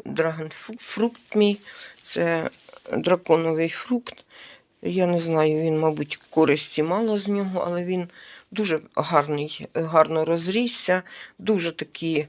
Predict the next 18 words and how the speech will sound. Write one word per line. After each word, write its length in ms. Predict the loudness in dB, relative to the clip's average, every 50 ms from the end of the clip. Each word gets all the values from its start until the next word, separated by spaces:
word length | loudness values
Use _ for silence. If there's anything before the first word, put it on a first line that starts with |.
| -8 -18 -20 -20 -20 -10
широкі, 640 | -6 -2 0 2 2 4 4 2 2 0 -2 -2
великі 580 | 0 2 4 4 4 4 2 2 -2 -4 -2 0
ось 440 | 0 0 0 -2 -6 -6 -6 -4 -2
оці 320 | -2 -2 -4 -2 -2 -2
його, 500 | 0 0 0 0 4 4 4 4 4 2 -4 _ _ _ _ -20 -20 -20 -20 -20 -20 -20 _ -10 -6
е, 300 | -4 -4 -4 -4 -6 -8 -10 _ _ _ _ _ _ _ _ _ _ _
можна 360 | -2 0 0 0 0 -2 -4
сказати, 520 | -4 -4 -4 -2 0 0 -2 0 0 0 0
гілки. 720 | 0 0 2 4 6 6 6 6 4 2 4 4 4 4 0 _ -18 -18 -16 -16 -18 -20 -8 -2
Вони 340 | 0 2 4 6 6 6 6
довгі, 800 | 6 4 6 6 8 8 8 6 6 4 4 6 6 4 2 0 -4 -10 -12
не 180 | -8 -8 -8 -6
знаю. 460 | -4 -2 0 2 2 2 2 0 0 -4 -10 -16 -16 -16 -14 -6 -2
Е, 120 | -2 -2
коріння 580 | -2 2 4 4 6 6 6 4 4 4 2 2
повилазило 800 | 2 0 2 4 4 6 6 6 6 6 6 4 4 4 4 4
з 100 | 2 0
відра. 480 | -2 2 4 4 6 6 6 6 4